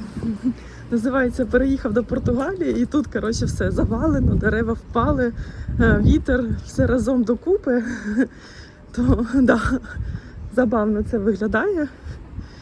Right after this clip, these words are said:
Якщо переїхати заради, заради тепла, ну, тут тепло є, але бачите, яка погода. В принципі, зимою тут, ну, дійсно прохолодно.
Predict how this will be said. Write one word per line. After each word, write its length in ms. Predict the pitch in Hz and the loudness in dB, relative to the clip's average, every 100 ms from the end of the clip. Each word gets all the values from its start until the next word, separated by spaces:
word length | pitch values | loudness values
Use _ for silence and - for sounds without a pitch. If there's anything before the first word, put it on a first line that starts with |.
| - - - - | -20 -20 -10 -4
Якщо 280 | 214 262 | -2 -2
переїхати 640 | - 247 220 240 233 - 214 | 0 2 2 2 0 -2 0
заради, 560 | 220 220 226 196 214 214 202 | 2 2 2 0 -2 -6 -8
заради 720 | 185 226 214 214 214 226 254 - - - - | 0 2 4 2 4 4 2 -2 -10 -20 -2
тепла, 480 | 220 208 226 339 427 - - - - - | 0 2 2 2 0 -6 -20 -20 -14 -8
ну, 300 | 208 226 226 - - | -2 -2 -2 -6 -6
тут 160 | 240 | -4
тепло 320 | 269 233 247 226 | 0 0 4 2
є, 240 | 208 370 | 2 0
але 120 | 247 185 | 0 0
бачите, 420 | 214 262 - 208 | 0 -2 -4 -6
яка 220 | 208 196 | -4 -4
погода. 480 | 208 185 185 - 185 - - - - - - | -2 0 0 -2 -6 -14 -20 -20 -20 -18 -6
В 40 | |
принципі, 360 | 214 220 - 226 | -2 -2 -2 -2
зимою 400 | 220 226 311 285 | 2 2 2 2
тут, 260 | 226 - - 262 | -2 -4 -8 -2
ну, 140 | 247 | 0
дійсно 440 | 196 269 - 226 - - - - - - - | 0 -2 -2 -4 -4 -10 -10 -12 -10 -10 -4
прохолодно. 800 | 262 - 294 262 233 208 185 | -2 2 4 4 4 2 0